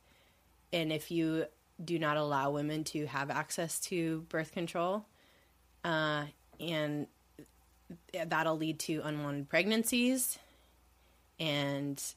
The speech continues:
leads to abortions, unsafe abortions, if that's not legal. It is a very, very rough, slippery slope to get on. Uh, <sighs>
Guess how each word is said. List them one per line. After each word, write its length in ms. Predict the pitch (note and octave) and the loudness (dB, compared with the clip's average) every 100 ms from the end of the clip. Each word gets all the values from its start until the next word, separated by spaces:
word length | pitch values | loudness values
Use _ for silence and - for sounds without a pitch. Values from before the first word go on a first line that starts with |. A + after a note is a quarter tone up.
| _ _ - | _ _ -12
leads 360 | D3 C#3 C#3+ - | -6 -6 -6 -8
to 600 | - D3 C#3+ C#3 C#3 - - | -2 0 0 -2 -4 -6 -10
abortions, 760 | D3 C#3+ E3 - B3+ C#4 C4+ - _ _ | -4 -2 0 4 6 6 4 0 _ _
unsafe 440 | D#3+ D3 - D#3+ A3 | -4 -2 2 0 0
abortions, 500 | G3 A3+ A3+ B3 D#3+ | 2 2 4 2 2
if 100 | C#3 | 0
that's 240 | C#3 D#3 | -2 0
not 160 | A3 G3+ | 0 2
legal. 440 | A#3 A#3+ B3+ C4 - - - - - | 2 4 4 2 -2 -20 -20 -14 -4
It 140 | D#3 | 0
is 220 | D#3 D3 | 2 0
a 200 | - D#3 | -2 0
very, 560 | D3 D#3 D#3+ E3+ F3 E3 | 2 2 4 4 4 0
very 600 | E3 D#3 D3 C#3+ C#3+ D3 - - - - - _ _ _ - | -6 -2 0 2 2 -2 -6 -20 -20 -20 -20 _ _ _ -8
rough, 680 | E3+ E3 D3+ D3 - - - _ _ _ _ _ _ _ - | 0 2 2 0 -10 -12 -16 _ _ _ _ _ _ _ -6
slippery 600 | - - F3 D#3+ D#3+ D3 | -2 0 0 0 0 0
slope 400 | - D#3+ C3 C3+ | 0 0 0 -2
to 140 | - D3+ | -4 0
get 160 | C#3+ | 2
on. 340 | C3+ C3+ C3+ D3 - | 2 0 -2 -8 -8
Uh, 360 | D#3+ D3+ D3 D3 D3+ _ _ - D#3+ - _ | -4 -2 -2 -6 -8 _ _ -18 -18 -18 _
<sighs> 40 | - | -8